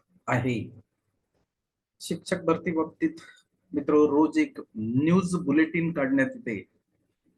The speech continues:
आज सुद्धा दिनांक चोवीस फेब्रुवारी दोन हजार चोवीस ला त्यांनी एक न्यूज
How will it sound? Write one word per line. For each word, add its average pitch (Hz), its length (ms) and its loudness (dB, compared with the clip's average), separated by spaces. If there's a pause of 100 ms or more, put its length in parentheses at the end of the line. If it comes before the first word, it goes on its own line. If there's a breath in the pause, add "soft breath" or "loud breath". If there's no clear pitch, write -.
(600)
आज 151 160 0
सुद्धा 147 580 -2
दिनांक 151 380 -2
चोवीस 156 760 -6
फेब्रुवारी 151 480 2
दोन 147 280 0
हजार 131 240 2
चोवीस 147 460 -4
ला 151 80 0
त्यांनी 147 420 -2
एक 143 160 -6
न्यूज 143 320 2